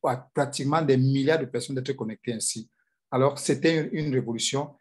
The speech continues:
Et parmi les cinquante produits dont on passe, nous avons également des produits qu'ils vont faire dans un domaine qui n'a jamais été vu auparavant dans le monde. Gardez votre mal en patience, saisissez l'opportunité, vous allez en savoir davantage. On termine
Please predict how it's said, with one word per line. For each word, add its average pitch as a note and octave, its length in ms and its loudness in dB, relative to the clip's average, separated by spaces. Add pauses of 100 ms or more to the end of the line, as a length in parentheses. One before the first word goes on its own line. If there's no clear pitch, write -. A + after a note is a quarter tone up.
(140)
Et C#3+ 100 0
parmi D3+ 400 2
les D#3 120 2
cinquante F3+ 640 0 (100)
produits C3 240 -8
dont B2+ 120 -2
on A2 60 -6
passe, A#2+ 300 -6 (760)
nous C#3 120 -2
avons B2+ 160 2
également A#2+ 380 0
des A#2+ 140 -6
produits A#2 540 -8 (800)
qu'ils C#3+ 80 -2
vont C#3 140 2
faire C#3 160 2
dans A#2+ 180 -2
un C3 60 2
domaine B2 360 -2
qui - 140 -10
n'a C3 240 2
jamais C3 960 0
été C3 360 -4
vu B2+ 260 -10
auparavant A2+ 460 -6
dans A2 120 -10
le G2+ 80 -16
monde. F#2+ 220 -14 (1120)
Gardez B2+ 240 0
votre C3 220 0
mal A#2+ 160 -2
en G#2 80 -6
patience, - 800 -8
saisissez - 400 -2
l'opportunité, B2 800 -4
vous A2 140 -8
allez A2 120 -6
en A2 80 -6
savoir A2 460 -10
davantage. - 800 -14
On C#3+ 80 -4
termine C#3 420 0